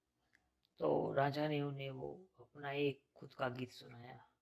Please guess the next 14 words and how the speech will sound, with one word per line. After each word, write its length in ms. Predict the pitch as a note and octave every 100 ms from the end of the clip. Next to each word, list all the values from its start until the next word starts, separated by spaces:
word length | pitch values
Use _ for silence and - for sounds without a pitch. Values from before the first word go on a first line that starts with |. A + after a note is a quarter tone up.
| _ _ _ _ _ _ _ -
जिसमें 260 | - D3+ D3
उन्होंने 240 | C#3 C3+
बताया। 440 | C3 - B2+ -
तो 220 | - - F3 F3 _ _ -
उसने 240 | - E3
कहा 180 | - C#3
कि 160 | C#3 D3
भाई, 140 | D3
ये 140 | C#3+
तुम्हारी 360 | C#3+ C#3 C3+ C#3+
ससुर 380 | C#3+ C#3 C#3+ C#3
की 80 | C#3+
शहजादी 460 | C#3 C3+ C3 C3 D3
केवल 420 | D3 C#3+ C3+